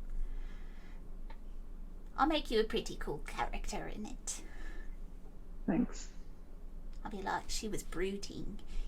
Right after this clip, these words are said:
Speaker 1: in the wind and her hair was blowing, but you always knew that Tai was the best of them."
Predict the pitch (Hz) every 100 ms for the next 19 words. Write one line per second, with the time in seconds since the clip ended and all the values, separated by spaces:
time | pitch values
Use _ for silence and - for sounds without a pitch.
0 | - 214 196 180 196 175 185 - - 208
1 | 180 - 196 202 208 - - - 165 185
2 | - 226 - - - - - 247 - 330
3 | - - - - - - - - - -
4 | - - - - - - - - - -
5 | - - - - - - - - - -